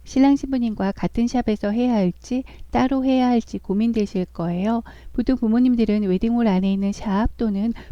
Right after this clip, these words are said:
부모님 댁에서 가까운 샵에서 진행하십니다. 웨딩홀 안에서 받으시면 아무래도 이동 동선이 어렵지 않고 편안하게 받으실 수 있어요. 본식 날에는 신랑 신부님도 아침부터 바쁜데 신경 쓰일 수 있고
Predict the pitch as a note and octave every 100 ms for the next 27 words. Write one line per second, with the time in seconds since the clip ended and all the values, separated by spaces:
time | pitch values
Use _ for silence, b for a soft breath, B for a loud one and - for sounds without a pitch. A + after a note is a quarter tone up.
0 | - A#3 C4 C4 A3+ G3+ G3+ G3 - -
1 | - B3 B3 B3 G#3+ G3 - - G#3+ A3
2 | - F#3+ E3+ E3 E3+ F3 B B B B
3 | G#3+ A#3+ C4 C4+ A#3+ A#3 A#3 A3+ F#3 F#3+
4 | - A3 C4+ C#4 B B - F3+ G3+ A3+
5 | A3 G#3+ G#3 G#3 B3 B3 G3+ G3+ A#3 A3
6 | - F#3+ A3 - G#3 F3 E3+ - B3+ -
7 | D4 D4+ C#4+ C4+ G#3 - F#3+ A3+ A#3+ -
8 | F#3+ F3 - A3+ G#3 E3 E3+ F#3+ B B
9 | - A#3+ C4+ C4 B3+ B3 A#3+ B3 - C#4+
10 | D4 C#4 B3+ A3+ G3+ - F#3+ - A3 -
11 | G3 - A3+ A3 G3 G3 - B3+ C4 C4
12 | A#3 G#3+ - F#3+ G3 - - B3+ B3+